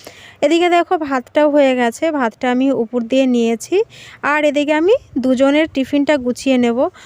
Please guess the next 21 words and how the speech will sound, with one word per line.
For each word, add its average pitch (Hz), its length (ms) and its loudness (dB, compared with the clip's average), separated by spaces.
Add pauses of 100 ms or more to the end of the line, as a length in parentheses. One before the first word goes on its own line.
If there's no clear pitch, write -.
(180)
তো 269 100 4
বড় 269 280 4
মেয়ের, 320 500 4
ওহো, 247 460 0
ভুলে 262 320 0
গেছি, 240 220 -2
দেখো, 220 240 -4
বড় 254 240 0
মেয়ের 311 220 2
আজকে 262 360 0
বুধবার, 262 500 0
ও 254 100 -4
আজকে 240 340 0
স্কুল 285 320 0
যাবে 220 280 0
না। 240 220 -4 (500)
তো 240 400 2 (280)
ওর 285 180 4
আজকে 269 320 0
হচ্ছে 294 260 0
বে 330 100 2